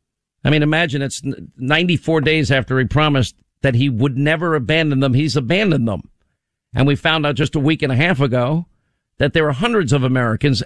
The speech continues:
and their families, thousands of green card holders and their families, and then, of course, our Afghan allies that we promised we would get them out of there if this day ever came. They're still there.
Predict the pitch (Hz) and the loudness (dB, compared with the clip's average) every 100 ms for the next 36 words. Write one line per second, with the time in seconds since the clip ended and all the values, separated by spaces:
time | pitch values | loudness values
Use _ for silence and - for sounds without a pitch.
0 | - 196 196 196 156 131 120 143 143 - | -2 0 0 0 0 2 2 0 -2 -6
1 | _ - 165 202 185 185 160 135 151 135 | _ 0 2 2 -2 -2 0 0 0 0
2 | 135 131 107 113 110 160 156 - _ _ | 0 0 -2 -2 0 -2 -4 -12 _ _
3 | _ _ 143 190 208 180 160 131 120 123 | _ _ -2 0 0 0 0 0 2 0
4 | 160 - - _ _ _ _ - 156 175 | -2 -4 -18 _ _ _ _ -2 0 2
5 | 165 - 160 - 143 143 147 143 143 - | 0 0 -2 0 0 0 0 -2 -2 0
6 | 135 120 113 135 156 - - _ - 127 | 0 2 0 0 0 -4 -12 _ -4 -2
7 | 151 - 147 147 151 - - _ - 151 | 0 0 0 0 0 -2 -10 _ -4 0
8 | 143 139 - _ - 156 151 135 156 147 | 2 0 -4 _ -4 -2 0 0 0 0
9 | 123 139 143 135 98 143 135 135 - 175 | 0 -2 -2 -2 0 0 0 -2 0 0
10 | 113 127 - 185 165 185 120 - | 0 -2 -2 -2 0 0 -2 -10